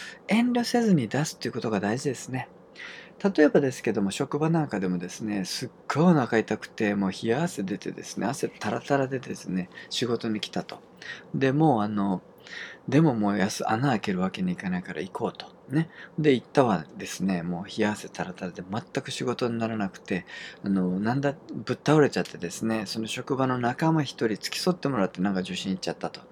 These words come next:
自分い-、だけならまだしも、仲間一人まで捕まえてですね、ついてきてもらう羽目になっちゃったと。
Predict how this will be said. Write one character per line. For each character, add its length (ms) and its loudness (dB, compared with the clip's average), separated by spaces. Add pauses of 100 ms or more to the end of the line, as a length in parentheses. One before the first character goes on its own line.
(540)
自 300 2
分 340 10
い-、 140 2 (680)
だ 140 6
け 140 6
な 160 8
ら 100 4
ま 160 2
だ 100 -4
し 160 -6
も、 80 0
仲 280 0
間 100 8
一 180 0
人 140 0
ま 100 4
で 120 2
捕 260 -6
ま 140 2
え 40 0
て 140 -8
で 80 -4
す 140 -8
ね、 140 0
つ 140 -6
い 60 -4
て 140 2
き 80 -8
て 100 -2
も 140 -2
ら 80 -2
う 20 -4
羽 140 -8
目 100 -2
に 80 -4
な 60 -12
っ 80 -18
ち 80 -14
ゃ 20 -14
っ 40 -20
た 120 -16
と。 80 -20